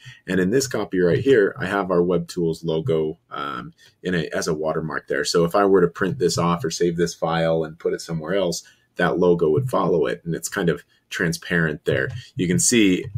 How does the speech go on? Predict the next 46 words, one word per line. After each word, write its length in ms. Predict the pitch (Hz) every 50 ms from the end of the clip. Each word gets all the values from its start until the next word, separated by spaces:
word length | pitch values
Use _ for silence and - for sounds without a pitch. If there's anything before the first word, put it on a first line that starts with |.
| - - -
um, 360 | - 82 71 69 67 69 67 78
when 120 | 90 90
I 100 | 82 82
zoom 260 | 82 90 95 90 90
in, 200 | 90 87 87 85
you 80 | 82 80
can 120 | 80 -
see 140 | - - 92
the 80 | 82 -
blades 280 | - 82 80 80 -
of 80 | - -
grass 360 | - 78 76 76 73 - -
there 200 | - 69 69 71
through 320 | - - - 107 104 98
the 80 | 87 78
logo. 460 | 73 76 76 71 71 - 62 57 58
So 160 | - - 76
it's 180 | 76 - - - - - - - _
got 180 | - 82 82
some 160 | - - 82 80
transparency. 680 | - - 78 73 - - - 90 80 78 76 - -
It's 160 | 69 - -
not 120 | 85 73 -
just 200 | - - - -
a 20 |
logo 480 | 76 76 78 80 80 78 - 69 71 71
slapped 420 | - - - - 65 - - -
on 120 | 65 60 -
top 260 | - 85 - 170 -
of 60 | -
there. 180 | - - - - - - - - - - - - - -
And, 320 | - 101 107 104 107 101 107
uh, 180 | 104 98 95 87
to 140 | - - 117
do 220 | 113 156 190 196
this, 300 | 165 95 90 104 - -
I'm 120 | 104 104
gonna 400 | 120 117 107 98 92 90 87 85
do 300 | - - - 117 - 113
the 100 | 101 92
same 320 | 87 - - 104 104 104 98
thing 220 | - 101 101 95
here 200 | 87 95 90 90
with 220 | 90 87 85 85 -
this 240 | 90 87 - -
copy 560 | - - - 80 78 - - 85 80 76 -